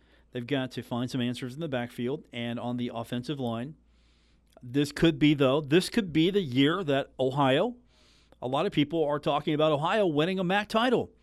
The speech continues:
Marshall hasn't won a Conference U S A title in a while.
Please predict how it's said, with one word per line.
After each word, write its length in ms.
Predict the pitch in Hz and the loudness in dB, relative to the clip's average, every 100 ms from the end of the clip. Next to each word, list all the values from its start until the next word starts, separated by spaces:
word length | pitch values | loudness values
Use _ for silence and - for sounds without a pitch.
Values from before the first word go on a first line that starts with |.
| _ _ - - | _ _ -20 -10
Marshall 800 | 127 135 180 233 247 170 147 147 - _ _ _ _ _ | -4 0 0 0 2 6 6 2 -8 _ _ _ _ _
hasn't 380 | - 180 190 180 | -4 -2 0 2
won 100 | 175 | 2
a 40 | |
Conference 420 | 170 185 180 165 175 | 2 0 0 -2 2
U 160 | 175 | 4
S 120 | 175 | 4
A 140 | 185 220 | 2 0
title 360 | 190 170 160 151 | 2 2 2 2
in 40 | |
a 60 | 139 | 0
while. 460 | 131 117 143 214 | 0 0 -2 -6